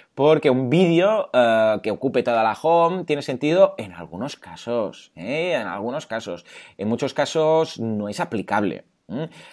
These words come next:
Ah, que tú eres, yo qué sé, una gente que hace edición de vídeo y tal, bueno, vale, tú eres un fotógrafo, yo qué sé, pero es que piensa que las C T As quedan muy escondidas, o sea, el contenido importante queda abajo.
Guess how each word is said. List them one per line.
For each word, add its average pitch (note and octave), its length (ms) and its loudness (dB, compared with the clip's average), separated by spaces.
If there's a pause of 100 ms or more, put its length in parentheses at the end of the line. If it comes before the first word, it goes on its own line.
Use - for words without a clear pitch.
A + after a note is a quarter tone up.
(160)
Ah, A2+ 240 -4
que A#2 120 -2
tú E3 160 -2
eres, F#3 180 -2
yo F3 80 -4
qué D3 80 -8
sé, D3+ 340 -2 (220)
una C#3+ 340 -4
gente C#3+ 360 -6
que D3 80 -4
hace C#3 220 -4
edición C#3 440 -6
de C3 80 -2
vídeo D#3 460 -2
y D3+ 60 -4
tal, E3 460 0 (420)
bueno, B2 280 -6
vale, A#2+ 500 -6
tú G2 180 -8
eres C3+ 220 -6
un E3 160 -6
fotógrafo, D#3 640 -4
yo C3 120 -6
qué E3+ 80 -4
sé, B2+ 340 -2 (240)
pero C#3+ 160 2
es C3+ 140 0
que C#3 100 2
piensa C3+ 320 -2
que E3 100 -2
las C3+ 140 0
C B2+ 140 -4
T C#3 100 -2
As C#3 180 -2
quedan C#3 220 -2
muy D3 140 -6
escondidas, C3+ 580 -2
o - 60 -20
sea, G#2+ 340 -2
el A#2 160 -2
contenido G#2+ 460 -4
importante D3 640 -2
queda B2 160 -2
abajo. B2+ 460 -2